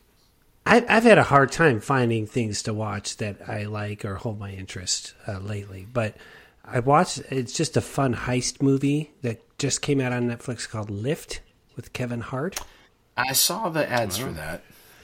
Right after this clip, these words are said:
Speaker 1: And if you just wanna, like, mindless entertainment with popcorn, it, it'll hold your interest for eighty percent of the film.
Speaker 3: Nice.
Speaker 2: That's good enough.
Speaker 1: That's
Speaker 3: I
Speaker 1: good enough.
Speaker 3: usually avoid, I usually
Speaker 2: It's good
Speaker 3: avoid
Speaker 2: enough.
Speaker 3: Kevin Hart stuff, but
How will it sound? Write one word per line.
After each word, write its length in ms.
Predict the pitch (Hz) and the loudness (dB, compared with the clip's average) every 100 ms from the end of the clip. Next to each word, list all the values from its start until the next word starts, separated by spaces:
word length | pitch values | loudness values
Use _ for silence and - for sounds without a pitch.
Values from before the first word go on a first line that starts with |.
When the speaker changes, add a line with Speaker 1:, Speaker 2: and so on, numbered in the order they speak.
| - _ _ | -20 _ _
Speaker 1:
And 480 | 127 123 127 - 101 _ - | -2 0 -2 -6 -18 _ -10
if 140 | 127 | -6
you 80 | 156 | -2
just 240 | 180 - | 0 -2
wanna, 360 | 143 143 143 127 | -2 2 4 2
like, 300 | 135 127 120 | 2 0 0
mindless 440 | 120 123 127 117 135 | 2 4 4 2 2
entertainment 680 | 120 113 127 120 113 - | 0 0 0 2 0 -2
with 160 | 131 - | -6 -4
popcorn, 640 | 117 120 - 123 120 120 - | -4 -4 -2 0 0 0 -4
it, 220 | 147 127 - | -2 -2 -2
it'll 260 | 143 131 113 | 0 2 4
hold 240 | 131 120 | 2 2
your 220 | 120 113 | 0 0
interest 460 | 113 110 113 104 - _ _ _ _ _ - | -2 -4 -4 -6 -8 _ _ _ _ _ -4
for 440 | 139 123 117 120 - - | 2 4 4 0 -12 -6
eighty 220 | 135 127 117 | 0 2 0
percent 340 | 104 - 104 | -2 -4 -4
of 80 | 95 | -6
the 60 | |
film. 320 | - 104 90 98 _ _ _ _ _ _ 294 480 | -8 -12 -12 -18 _ _ _ _ _ _ -10 -8
Speaker 3:
Nice. 220 | - - | -6 -6
Speaker 2:
That's 180 | 202 - | -6 -2
good 160 | 117 | -2
enough. 360 | 85 87 - - _ _ _ _ _ _ - | -4 -10 -16 -20 _ _ _ _ _ _ -2
Speaker 1:
That's 220 | 311 - | 0 2
Speaker 3:
I 20 | |
Speaker 1:
good 160 | 330 311 | 4 6
enough. 120 | 311 | 6
Speaker 3:
usually 220 | 202 185 | 6 6
avoid, 400 | 147 160 214 170 | 8 6 4 4
I 80 | 127 | 2
usually 320 | 151 160 165 | 2 4 4
Speaker 2:
It's 60 | 143 | 4
good 80 | 143 | 4
Speaker 3:
avoid 100 | 160 | 2
Speaker 2:
enough. 100 | - | 4
Speaker 3:
Kevin 220 | 117 104 | 2 2
Hart 180 | 110 110 | -2 -2
stuff, 340 | - 85 85 - | -4 -8 -8 -8
but 240 | 90 - | -8 -8